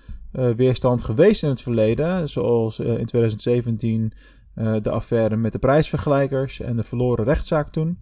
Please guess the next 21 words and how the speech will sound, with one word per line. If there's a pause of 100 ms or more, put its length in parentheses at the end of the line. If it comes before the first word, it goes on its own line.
(500)
eh,
waardoor,
eh,
Google
Shopping
allerlei,
eh, (420)
ja,
compensatiemaatregelen
moest
nemen. (240)
Dat
had
wel
wat (100)
voet
in
de
aarde,
zeg
maar.